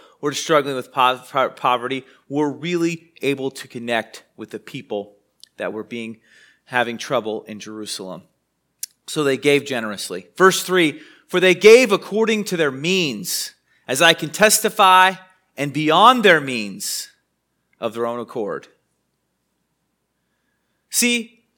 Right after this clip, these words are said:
he didn't make them do it. As a matter of fact, it's, it, it's, it doesn't seem that he even thought the Macedonians would be one to give. Like,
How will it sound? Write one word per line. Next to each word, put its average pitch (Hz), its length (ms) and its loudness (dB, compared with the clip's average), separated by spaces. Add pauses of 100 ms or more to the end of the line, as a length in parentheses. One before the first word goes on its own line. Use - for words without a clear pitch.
(540)
he 247 120 2
didn't 269 360 -2
make 233 320 6
them 165 180 2
do 117 220 -2
it. 165 100 4
As 214 140 2
a - 20 -4
matter 349 220 6
of 240 100 0
fact, 233 380 4
it's, 175 100 -4
it, 214 340 -6
it's, 180 420 -2
it - 140 -2
doesn't 277 360 4
seem 262 500 2
that 180 120 4
he 254 240 -2
even 240 260 0
thought 240 420 2
the 202 80 0
Macedonians 185 920 -2
would 151 100 -6
be 151 140 -10
one 147 260 -4
to 143 80 -6
give. 143 400 -6 (1600)
Like, 170 280 0